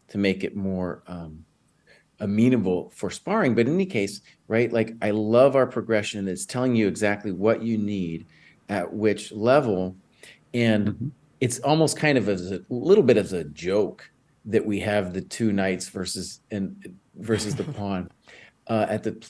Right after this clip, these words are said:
Speaker 1: twenty-four hundred plus, but it's also just, like, this crowning, interesting endgame, right? But all the other ones,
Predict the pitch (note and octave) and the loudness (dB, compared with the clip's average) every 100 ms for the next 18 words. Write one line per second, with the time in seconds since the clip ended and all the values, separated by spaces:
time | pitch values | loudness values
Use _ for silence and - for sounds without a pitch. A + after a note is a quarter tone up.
0 | - B2 A2+ A#2 G#2+ G#2 - F#3 C3+ A#2+ | -6 0 0 2 0 0 4 4 4 2
1 | B2+ B2 A#2+ G2+ A2 - A2 - G2 - | 4 2 2 -6 -6 0 0 0 -8 -8
2 | - A#2 A2 G#2 G2 F#2+ - _ _ _ | 0 2 4 4 0 -2 -10 _ _ _
3 | B2 A2+ A2+ - G#2+ F#2 F#2 - G#2+ G2+ | -4 -2 -2 -2 -2 -2 -4 -4 -6 -4
4 | C2 - _ _ _ - F#2 - - - | -10 -14 _ _ _ -10 -10 -10 -16 0
5 | C3+ D3+ G#3 C4 F#3+ F3 F#3+ A#2+ F#2 F#2 | 6 6 6 6 6 6 4 0 -2 -6
6 | F#2 | -8